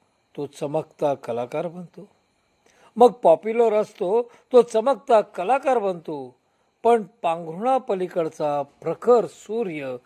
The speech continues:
आम्हाला माहीतच नसतो. असो,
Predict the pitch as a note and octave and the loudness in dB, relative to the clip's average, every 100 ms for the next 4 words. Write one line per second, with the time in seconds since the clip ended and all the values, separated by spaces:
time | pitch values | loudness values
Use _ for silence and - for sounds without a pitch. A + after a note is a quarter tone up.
0 | _ _ _ F3+ E3+ D3+ E3+ D3 B2 A#2+ | _ _ _ -2 -2 0 0 0 -2 -6
1 | _ _ - C3 B2+ D3 - G#3 G3+ B2 | _ _ -14 -10 -8 -10 -8 -8 -8 -18
2 | G#2+ - _ - _ _ _ _ _ _ | -18 -20 _ -20 _ _ _ _ _ _
3 | _ _ _ _ _ _ _ _ _ _ | _ _ _ _ _ _ _ _ _ _
4 | _ _ _ _ _ _ _ _ _ _ | _ _ _ _ _ _ _ _ _ _
5 | _ _ _ _ _ B3 - | _ _ _ _ _ -20 -18